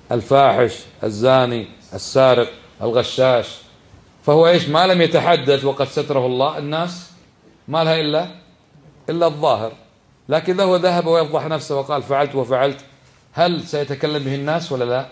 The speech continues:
سيتكلم. من أخبرهم؟ هو أخبر عن نفسه، فالناس يخبرون. فليس معنى معافى أنه لا بأس عليه ما،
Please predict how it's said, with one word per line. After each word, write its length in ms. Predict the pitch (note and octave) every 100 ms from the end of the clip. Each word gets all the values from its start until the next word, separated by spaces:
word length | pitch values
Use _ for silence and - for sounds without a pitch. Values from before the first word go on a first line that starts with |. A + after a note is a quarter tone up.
| - _ _ - -
سيتكلم. 580 | - D3+ D3+ D3 A#2+ A#2+
من 140 | D#3+
أخبرهم؟ 540 | D3 C#3 C#3 A#2+ D3 - - - _ - -
هو 200 | E3+ D#3
أخبر 280 | A#2+ B2+ A#2+
عن 260 | G2+ G#2
نفسه، 440 | G#2+ G2 - G#2+ G#2
فالناس 380 | G2+ G#2 A2 G2+
يخبرون. 320 | F2 - F#2 - - _ _ _ _
فليس 300 | A#2+ F3 F3
معنى 300 | D#3+ D#3+ D3+
معافى 840 | C#3+ C3+ C3+ D3+ B2 C3 D3 D#3+ D#3+ E3+ - _ _ _ -
أنه 200 | B2+ A#2+
لا 140 | C#3
بأس 340 | C3+ C#3 A2+ C3
عليه 440 | A2 B2+ A#2 A#2
ما، 320 | A2+ A#2+ B2